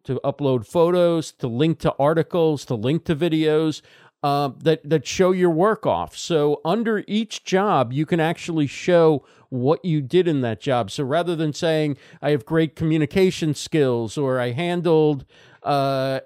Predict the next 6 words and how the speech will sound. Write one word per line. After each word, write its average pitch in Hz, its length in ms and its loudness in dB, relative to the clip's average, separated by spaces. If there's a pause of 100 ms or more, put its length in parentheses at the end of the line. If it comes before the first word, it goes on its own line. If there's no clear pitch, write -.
X 175 240 -6
number 170 380 2
of 120 80 -2
accounts," 156 640 -2 (200)
you 180 200 -4
actually 190 480 -2